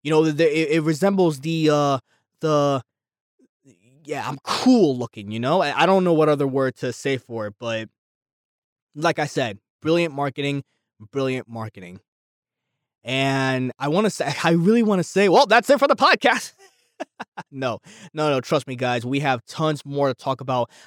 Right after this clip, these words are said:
A lot of stuff has been going on in the news as of late. And, you know, definitely wanna talk about the fact that our Marvel Netflix characters got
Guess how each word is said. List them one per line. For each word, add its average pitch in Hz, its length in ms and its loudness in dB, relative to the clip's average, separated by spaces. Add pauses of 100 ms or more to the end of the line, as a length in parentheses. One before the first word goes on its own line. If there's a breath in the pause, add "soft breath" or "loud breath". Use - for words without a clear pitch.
A 113 80 -12
lot 208 180 0
of 302 60 -4
stuff 262 220 -2
has 202 100 -4
been 175 160 -6
going 156 320 0
on 156 280 0
in 143 120 -8
the 131 80 -4
news 127 360 -2
as 117 160 -4
of 107 140 -10
late. 107 320 -6 (760)
And, 123 880 -2 (440)
you 131 100 -8
know, 123 520 -2
definitely 190 340 2
wanna 175 120 2
talk - 280 -4
about 143 380 0
the 131 80 -12
fact 151 420 0 (100)
that 131 300 -2 (380)
our 139 720 2 (320)
Marvel 151 760 2
Netflix 147 640 -4
characters 139 800 -2 (400)
got 147 300 0